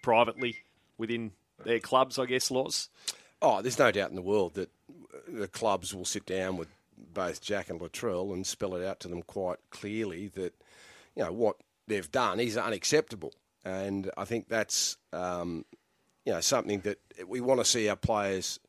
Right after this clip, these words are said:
Speaker 2: uh, celebrate occasions and, and have, uh, a good time. They can still live a life,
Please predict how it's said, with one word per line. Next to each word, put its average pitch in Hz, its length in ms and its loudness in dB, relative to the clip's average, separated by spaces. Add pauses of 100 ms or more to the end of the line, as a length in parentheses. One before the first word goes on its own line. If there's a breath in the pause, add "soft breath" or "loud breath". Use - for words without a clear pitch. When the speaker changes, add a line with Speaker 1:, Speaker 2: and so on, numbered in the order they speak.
(240 soft breath)
Speaker 2:
uh, - 120 -12
celebrate 139 540 8
occasions 180 640 2
and, 98 180 -2
and 98 140 -2
have, 127 400 4 (460 soft breath)
uh, 104 320 0
a 120 100 -2
good 131 240 0
time. 175 380 4 (320)
They 104 100 -2
can 98 100 -6
still 123 300 2
live 117 180 2
a 101 40 -2
life, 139 440 -2